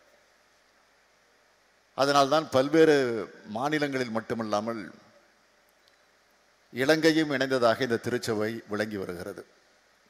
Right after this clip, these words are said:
நாற்பது லட்சம் உறுப்பினர்களை கொண்ட மிகப்பெரிய திருச்சபைகளில் ஒன்றாக விளங்குவதற்கு காரணம்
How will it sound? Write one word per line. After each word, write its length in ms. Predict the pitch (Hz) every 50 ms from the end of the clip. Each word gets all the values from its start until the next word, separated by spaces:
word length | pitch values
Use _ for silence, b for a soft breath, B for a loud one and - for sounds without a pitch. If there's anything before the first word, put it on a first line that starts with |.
| _ _ _ _ _ _ _ _ _ _ _ _ _ _ _ _ _ _ _ _ _ _ _ _ _ _ _ _
நாற்பது 480 | _ - 107 131 156 - - 170 165 160
லட்சம் 360 | 147 139 - - 135 131 127 123 117
உறுப்பினர்களை 560 | 82 113 131 143 139 - 147 143 131 131 123
கொண்ட 420 | 117 - 117 117 107 110 107 104 92 95
மிகப்பெரிய 480 | 107 104 117 113 - 127 127 143 139 -
திருச்சபைகளில் 560 | - 123 123 - - 113 113 110 107 110 95
ஒன்றாக 380 | 92 104 107 110 117 110 101 117
விளங்குவதற்கு 500 | 101 104 110 110 104 110 104 98 - 95
காரணம் 540 | - 104 98 104 104 101 113 113 101 82